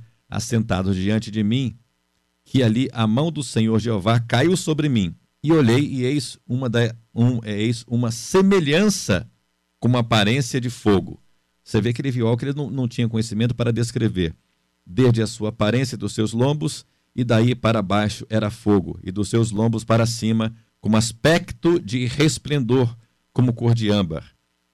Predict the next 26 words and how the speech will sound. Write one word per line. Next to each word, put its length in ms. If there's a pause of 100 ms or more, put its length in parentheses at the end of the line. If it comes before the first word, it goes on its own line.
(120)
E 60
estendeu 480
a 60
forma 580 (320)
de 140
uma 160
mão 440
e 100
me 160
tomou 600
pelos 340
cabelos 540
da 120
minha 220
cabeça. 600 (760)
E 60
o 100
Espírito 600
me 140
levantou 680
entre 420
a 120
terra 460
e 100
o 60
céu, 420